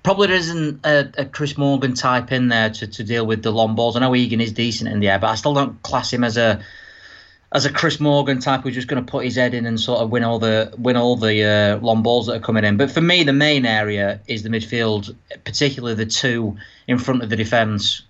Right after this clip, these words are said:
Um, because at this particular moment in time, I'm not sure what they're offering. I don't,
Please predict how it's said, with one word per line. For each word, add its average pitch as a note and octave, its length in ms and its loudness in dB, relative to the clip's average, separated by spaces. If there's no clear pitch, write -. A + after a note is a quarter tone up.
Um, G#2+ 360 0
because B2 400 0
at C#3 240 -2
this C3+ 160 -2
particular C3+ 480 -6
moment B2 240 0
in A#2 80 -6
time, C3 240 0
I'm D3 180 2
not F3 180 0
sure D#3+ 160 0
what D3 120 0
they're A#2 100 -2
offering. A#2 380 -2
I B2 80 -4
don't, D#3+ 240 0